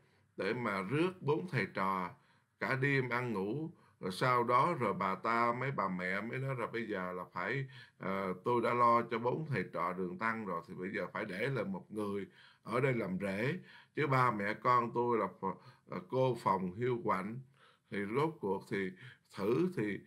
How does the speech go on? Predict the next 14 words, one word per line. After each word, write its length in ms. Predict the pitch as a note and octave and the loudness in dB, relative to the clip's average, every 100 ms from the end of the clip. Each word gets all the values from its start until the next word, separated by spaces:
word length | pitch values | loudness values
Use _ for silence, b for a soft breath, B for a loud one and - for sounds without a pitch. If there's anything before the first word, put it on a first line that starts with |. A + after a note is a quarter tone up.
| C3+ B | -14 B
Ngài 320 | - G#2 G#2 G2 | -8 -4 -2 0
Quyền 220 | G2 F#2+ | -2 -2
Trang 340 | C3 B2+ C3 | 0 0 0
dứt 100 | D#3+ - | -4 -4
khoát 380 | - D#3+ F3 A#2+ | 0 0 0 0
là, 440 | G#2+ G2 F#2+ F2 b b - | 0 2 0 -4 b b -12
ờ, 100 | F2 | -4
Tâm 220 | - B2+ G#2+ | 0 0 0
Tạng 180 | G2 | -2
Pháp 140 | A2+ C#3 - | 0 -2 0
Sư 260 | B2+ B2 B2 | 0 0 -2
dứt 120 | C3+ - | -6 -6
khoát 280 | D3+ D#3 - | -6 -4 -4
là, 440 | A2 G2 F#2+ F#2 | -2 -2 -2 -6